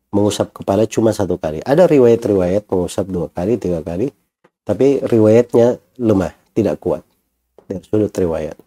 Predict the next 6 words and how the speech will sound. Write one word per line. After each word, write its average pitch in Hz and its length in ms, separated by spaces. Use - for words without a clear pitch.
Yang 92 180
kuat 107 300
hanya 92 180
ri-, 90 320
hanyalah 90 340
riwayat 90 480